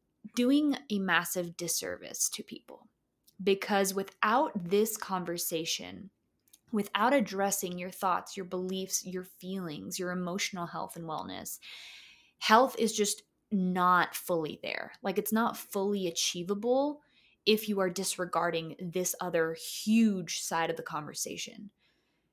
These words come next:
And in my opinion now, this conversation, everything that happens internally is probably eighty percent of it.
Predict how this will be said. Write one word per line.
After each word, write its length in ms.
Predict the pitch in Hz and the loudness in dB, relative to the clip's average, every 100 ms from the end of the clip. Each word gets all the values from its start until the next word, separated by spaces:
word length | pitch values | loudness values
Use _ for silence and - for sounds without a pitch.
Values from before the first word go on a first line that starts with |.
| _ _ | _ _
And 140 | 196 190 | 0 2
in 100 | 190 | 2
my 220 | 175 220 | 4 6
opinion 540 | 247 247 190 170 165 | 4 2 -2 -4 -4
now, 360 | 165 185 180 160 | 0 6 6 6
this 300 | 165 185 208 | 2 0 0
conversation, 760 | - 185 170 165 175 170 - 165 | -2 -2 -2 -2 -2 -2 -2 -2
everything 340 | 190 208 208 | -2 -2 -2
that 80 | 185 | -4
happens 420 | 185 180 170 165 - | -2 -2 -2 -6 -6
internally 840 | 175 175 - 170 180 214 247 - | -8 -8 -12 -8 -2 0 0 0
is 300 | 208 180 175 - - | -2 -2 -2 -6 -12
probably 500 | - 247 262 247 - | -6 -2 0 0 -2
eighty 320 | 202 196 185 | -4 -4 -4
percent 540 | - 160 - - 156 156 | -8 -2 0 0 -2 -6
of 100 | 143 | -8
it. 320 | 92 - - | -12 -16 -18